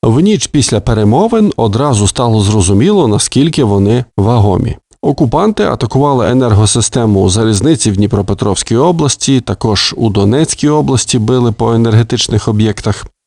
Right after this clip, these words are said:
Також рятувальники ліквідовували наслідки російської атаки по медичному закладу в Сумах. Була проведена евакуація майже ста п'ятдесяти пацієнтів лікарні.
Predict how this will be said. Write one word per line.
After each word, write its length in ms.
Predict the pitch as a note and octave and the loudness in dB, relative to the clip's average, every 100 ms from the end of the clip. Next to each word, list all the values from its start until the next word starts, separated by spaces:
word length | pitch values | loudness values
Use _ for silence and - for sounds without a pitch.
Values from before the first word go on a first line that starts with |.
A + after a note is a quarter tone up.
| _ | _
Також 360 | - B2+ F#3+ - | -6 0 0 0
рятувальники 720 | B2 B2 C3 C3+ C3 A#2 A#2+ | 0 0 0 0 2 0 0
ліквідовували 760 | A2 G#2 B2 B2+ B2+ A2 A2 A2+ | 0 0 0 2 2 2 2 2
наслідки 520 | A#2+ G#2+ G#2+ - A2 | 0 -2 -4 -2 -2
російської 500 | G2+ - B2 - G#2+ | 0 0 0 0 0
атаки 400 | G2 - G2+ G2 | 0 -2 -4 -4
по 180 | - G#2 | -2 0
медичному 580 | F#2+ A2 - G#2 G2 | 2 0 -2 0 0
закладу 560 | F#2+ A2 G#2 F#2+ F2+ G2 | 0 -2 -2 -2 0 0
в 360 | F#2+ G#2 G2 E2+ - | 0 2 0 -2 -6
Сумах. 600 | - C#3+ E3 D#3+ - - - | -2 2 2 0 -4 -10 -4
Була 240 | A2+ D#3 | 0 0
проведена 640 | C#3+ B2+ C#3 B2+ B2 A2+ | 0 0 0 0 0 0
евакуація 680 | A2 G#2+ A2 D3 E3 - D3+ | 0 -2 0 0 0 -2 0
майже 300 | C3 B2+ A2+ | 0 0 0
ста 220 | A2+ - | -2 -2
п'ятдесяти 540 | A2+ G#2+ G#2 - G2 D3 | -4 -2 -2 -2 -2 -2
пацієнтів 600 | A#2+ - G#2+ A2 G#2 G2 | -2 -4 -2 0 0 0
лікарні. 520 | G2 - F2+ - F#2+ | 0 -2 -4 -6 -8